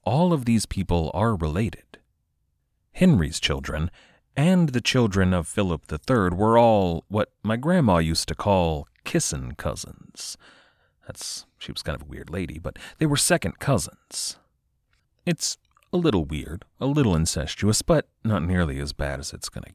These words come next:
get. All of these kissin' cousins got around to having a ton of kids, but there are two that I want to single out here.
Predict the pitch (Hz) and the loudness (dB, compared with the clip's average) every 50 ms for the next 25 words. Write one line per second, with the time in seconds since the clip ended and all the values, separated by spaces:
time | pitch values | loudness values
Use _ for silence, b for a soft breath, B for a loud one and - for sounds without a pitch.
0 | _ _ - - - - - _ - - b b b b b b b b b b | _ _ -14 -12 -12 -14 -16 _ -20 -20 b b b b b b b b b b
1 | b b b b b b b _ _ _ _ _ _ _ _ _ _ _ _ _ | b b b b b b b _ _ _ _ _ _ _ _ _ _ _ _ _
2 | _ _ _ _ - 165 208 220 196 139 131 127 117 101 90 82 80 - - - | _ _ _ _ 2 6 6 6 6 6 6 6 6 6 4 4 2 0 -2 -2
3 | - _ _ _ - - 147 135 - - 78 67 69 - - 71 64 78 87 95 | -6 _ _ _ -2 0 2 2 2 0 -2 -4 -4 -4 -4 -4 -2 0 0 0
4 | 110 113 104 107 131 156 180 180 156 123 120 120 123 127 120 107 - - 107 98 | 0 0 4 6 6 6 8 6 6 6 6 6 6 6 4 2 2 2 0 2
5 | 95 98 98 92 95 92 90 - 87 95 90 76 - - - 95 98 98 87 78 | 4 2 4 4 4 2 4 4 2 2 0 0 -4 -6 -4 0 0 2 2 0
6 | 76 69 - - - - - - - - _ _ _ - - - - B B B | -2 -4 -8 -12 -8 -8 -8 -8 -8 -12 _ _ _ -8 -8 -8 -8 B B B
7 | B B B B B B B _ _ _ _ 104 104 - 113 110 104 101 92 87 | B B B B B B B _ _ _ _ -2 0 4 4 6 6 6 6 4
8 | - - - 196 185 - - - - - - _ _ _ _ _ 87 80 80 80 | 0 -2 2 2 2 2 0 -2 -10 -18 -20 _ _ _ _ _ -8 -6 -4 -2
9 | 90 98 - - - - 98 90 82 76 - - - 131 131 113 95 80 64 - | -2 -4 -4 -6 -8 -6 -6 -6 -4 -4 -6 -2 0 0 0 2 0 -2 -2 -6
10 | - - - - - | -12 -18 -20 -20 -20